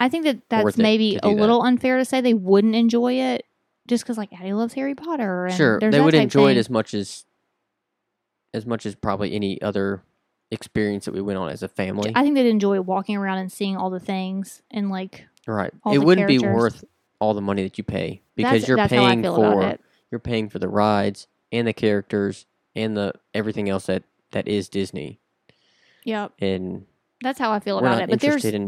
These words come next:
Speaker 2: like,
Speaker 1: definitely
Speaker 2: half of that stuff.
Speaker 1: people who love Disney. It's their jam.
Speaker 2: Sure.
Speaker 1: It's their
Speaker 2: Yeah.
Speaker 1: everything, which is great.
Speaker 2: To each their own.
Speaker 1: And definitely there's, of course, people who live in Orlando, like,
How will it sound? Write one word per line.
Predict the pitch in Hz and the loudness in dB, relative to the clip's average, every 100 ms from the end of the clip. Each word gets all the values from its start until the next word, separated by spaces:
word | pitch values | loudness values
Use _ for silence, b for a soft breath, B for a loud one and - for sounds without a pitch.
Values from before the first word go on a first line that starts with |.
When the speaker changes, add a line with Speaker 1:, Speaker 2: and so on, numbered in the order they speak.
| 107 | -8
Speaker 2:
like, | - | 0
Speaker 1:
definitely | - 240 | 0 2
Speaker 2:
half | 120 - | 0 0
of | - | -6
that | - | -8
stuff. | - 247 | -4 -4
Speaker 1:
people | 226 220 | -2 -2
who | 214 | -2
love | 208 202 214 240 247 | -2 -2 0 0 0
Disney. | 247 262 226 214 | -2 -2 -2 -4
It's | 226 | -6
their | - 240 | -4 -2
jam. | 202 214 214 | 0 2 4
Speaker 2:
Sure. | 139 107 | 4 2
Speaker 1:
It's | 226 214 | -6 -10
their | 214 | -8
Speaker 2:
Yeah. | 208 | -6
Speaker 1:
everything, | 214 220 233 202 190 208 | -4 2 2 2 -4 -8
which | 233 | -8
is | 294 | -8
great. | 220 262 220 - _ _ _ b b b b b b b b b b b b | -6 -6 -6 -10 _ _ _ b b b b b b b b b b b b
Speaker 2:
To | - | -4
each | 123 - | -4 0
their | 254 226 | 2 4
own. | 151 101 - | 2 0 2
Speaker 1:
And | 233 | 4
definitely | 240 277 302 | 4 2 0
there's, | 233 226 | 2 2
of | 220 226 | 0 -6
course, | - 240 | -2 -2
people | 220 254 247 | -2 0 0
who | 208 | 0
live | 185 226 | 2 0
in | 226 | 2
Orlando, | 196 190 233 247 170 - 202 | 0 0 2 2 0 -2 -6
like, | - 196 185 | -4 -4 -6